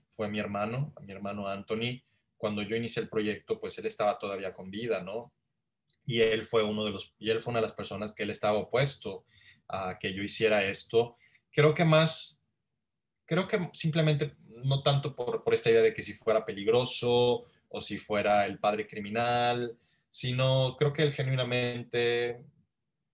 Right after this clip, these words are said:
le dolía la idea de que yo hiciera algo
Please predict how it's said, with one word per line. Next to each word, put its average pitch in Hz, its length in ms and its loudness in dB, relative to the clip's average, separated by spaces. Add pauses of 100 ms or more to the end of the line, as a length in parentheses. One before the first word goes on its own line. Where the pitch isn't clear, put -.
(120)
le 107 180 -2
dolía 110 360 0
la 104 120 0
idea 98 240 -4
de 92 180 -6
que 90 200 -10
yo 92 140 -8
hiciera 90 540 -8
algo 87 420 -10